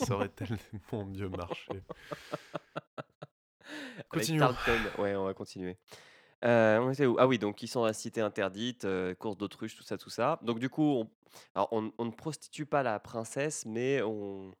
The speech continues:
Speaker 2: l'oblige à
Speaker 1: Oui, il a
Speaker 2: servir des verres, euh, de
Speaker 1: Ils,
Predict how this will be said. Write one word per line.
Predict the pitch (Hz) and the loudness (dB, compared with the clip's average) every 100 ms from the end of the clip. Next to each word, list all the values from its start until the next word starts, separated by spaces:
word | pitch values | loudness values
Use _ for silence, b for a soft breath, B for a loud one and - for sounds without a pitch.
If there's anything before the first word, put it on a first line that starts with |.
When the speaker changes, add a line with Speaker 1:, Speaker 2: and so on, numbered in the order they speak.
| _ - | _ -8
Speaker 2:
l'oblige | 107 131 139 147 | -2 0 0 -2
à | 123 | 0
Speaker 1:
Oui, | 131 | 2
il | |
a | 156 | 2
Speaker 2:
servir | 127 139 | 2 2
des | 113 107 | 0 0
verres, | 104 110 120 | 2 2 2
euh, | 101 98 95 98 95 95 | 0 -2 -4 -6 -8 -10
de | 95 98 98 | -8 -6 -4
Speaker 1:
Ils, | 101 | -4